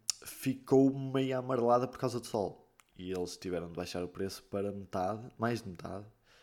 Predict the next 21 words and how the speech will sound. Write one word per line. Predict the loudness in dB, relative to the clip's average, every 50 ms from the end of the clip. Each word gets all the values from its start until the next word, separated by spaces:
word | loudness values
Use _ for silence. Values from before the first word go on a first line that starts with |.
| -20 _ _ _ _ _ _ _ _ _ _ _ _ _
E | -8 -6 -4 -2
eu, | 0 0 0 -2 -2 -6 -6 -4
eu | -2 -2 -2
acabei | -2 -4 -2 -2 -2 -2
por | -2 -4 -6
comprar. | -6 -6 -6 -6 -4 -4 -4 -4 -4 -6 -12 -18 _ _ _ _ _ _ _ _
E | -10 -8 -8 -8 -10
comprei | -12 -14 -10 -6 -4 -4 -4
também | -4 -6 -6 -6 -6 -6 -8 -10 -14 -16 _ _ -12
um, | -12 -10 -10 -10 -10 -10 -12 -12 -12 -12 -12 -14 -14 -16 -18 -20 _ _ _ _ _ _ _ _ _ _ _ _ _ _ _ _ _ _ -12
um | -8 -6
amplificador, | -6 -6 -6 -8 -10 -8 -4 -4 -2 0 2 2 0
eh, | 0 -2 -4 -4 -2 -2 -2 -2 -2 -2
da | -2 0
Roland. | 0 0 0 0 0 -2 -2 -4 -6 -10 -14 -18 -20 -20 _ _ _ _ _ _ _ _ _ _ _ _ _ -20 -20 -20 _ _
E | -10 -8 -6 -4 -4 -4 -4 -6 -6 -8 -8 -8 -10 -10
estou | -12 -10 -10 -8 -8
muito, | -6 -6 -8 -10 -10 -10 -10 -10 -8 -8 -8 -8 -8 -10 -10 -12
fiquei | -12 -12 -10 -10
muito | -10 -10 -10
contente. | -12 -14 -12 -14 -16 -18